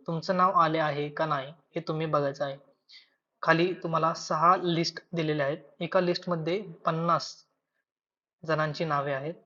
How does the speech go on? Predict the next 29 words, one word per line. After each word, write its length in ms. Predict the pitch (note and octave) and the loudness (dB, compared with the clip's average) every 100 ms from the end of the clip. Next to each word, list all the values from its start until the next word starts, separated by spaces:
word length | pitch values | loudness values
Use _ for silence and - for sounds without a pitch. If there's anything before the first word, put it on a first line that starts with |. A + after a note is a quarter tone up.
| _ _ _ | _ _ _
यादीमध्ये 500 | C#3 C#3+ G3 F#3+ F#3+ | -6 -4 -2 -2 -2
तुमचं 360 | F#3+ F3+ F#3 F3 | -4 -6 -6 -4
नाव 180 | D#3 | -2
आले 200 | D3+ C#3 | 0 0
आहे 200 | C#3 C3+ | -2 -2
का 120 | C#3+ D3 | -4 -6
नाही, 300 | C#3+ D#3+ G3 _ _ | -6 -8 -12 _ _
हे 40 | D#3+ | -8
तुम्ही 360 | E3 D#3 D#3 | -6 -6 -6
बघा. 360 | D#3+ D3+ C#3+ F3 - _ _ _ _ _ _ _ _ - | -2 0 -2 -8 -14 _ _ _ _ _ _ _ _ -8
जर 160 | D3+ C#3+ | -2 0
तुमचे 640 | - - - D#3+ C#3+ G3 | -2 -8 -8 -8 -2 0
नाव 380 | F3 D3 F#3 D#3+ | 2 0 -2 -2
या 100 | E3+ | 0
यादीमध्ये 500 | D#3+ D#3 D3+ D3 C#3+ | 0 0 -2 -2 -2
नसेल, 380 | F3 - C#3 C#3+ _ _ _ _ | -2 -2 -4 -6 _ _ _ _
तर 120 | C#3+ C3+ - _ _ _ - | 2 2 -2 _ _ _ -10
तुम्हाला 380 | D3 F3 D#3 C3 - | -2 0 0 -4 -10
सोळावा 480 | - E3 D3+ D#3+ F3+ | -2 2 4 4 4
हप्ता 380 | E3 - - C3+ - _ _ - | 2 0 -2 -2 -4 _ _ -6
हा 220 | - C#3 - _ _ - | 0 0 0 _ _ -10
मिळणार 380 | D3 D3 E3 F3+ | -6 -2 0 0
नाही, 200 | D#3+ D3 - _ _ _ - | -4 -8 -20 _ _ _ -4
याची 220 | D3 - G3 | -4 -4 -6
शेतकऱ्यांनी 600 | E3+ - D3 C#3 C#3 D#3+ - | -6 -4 -4 -4 -6 -12 -8
दक्षता 440 | D#3 C#3+ - D#3 D#3+ | -6 -6 -4 -4 -2
घ्या. 180 | D3+ C#3 - _ _ _ _ _ _ _ _ _ | -4 -8 -14 _ _ _ _ _ _ _ _ _
अशा 180 | - F#3+ | -6 -4
प्रकारे 460 | F#3 D#3 D#3 C#3+ | -2 -2 -2 -2